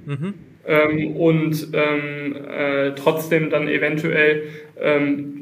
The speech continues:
Speaker 2: äh, diese Fake-Reviews gar nicht in die Analysen eingehen, ähm, sondern nur die, die wirklich ein bisschen mehr Content liefern und tiefer, ähm, die Produkte evaluieren,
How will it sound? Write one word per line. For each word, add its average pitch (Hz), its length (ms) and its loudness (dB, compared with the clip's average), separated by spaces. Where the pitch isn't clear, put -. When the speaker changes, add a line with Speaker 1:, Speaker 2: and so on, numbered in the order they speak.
Speaker 2:
äh, 143 280 -6
diese 160 840 4
Fake-Reviews 160 640 2
gar 143 140 4
nicht 147 140 -2
in 147 60 -6
die 147 80 -4
Analysen 143 480 -2
eingehen, 185 720 2
ähm, 143 180 -2
sondern 143 340 0
nur 156 100 0
die, 165 220 2
die 165 160 6
wirklich 160 460 2
ein 135 80 -10
bisschen 151 280 0
mehr 139 120 2
Content 156 420 2
liefern 147 340 0
und 135 160 -8
tiefer, 165 560 2
ähm, 143 760 -2
die 139 220 -2
Produkte 165 500 0
evaluieren, 202 680 4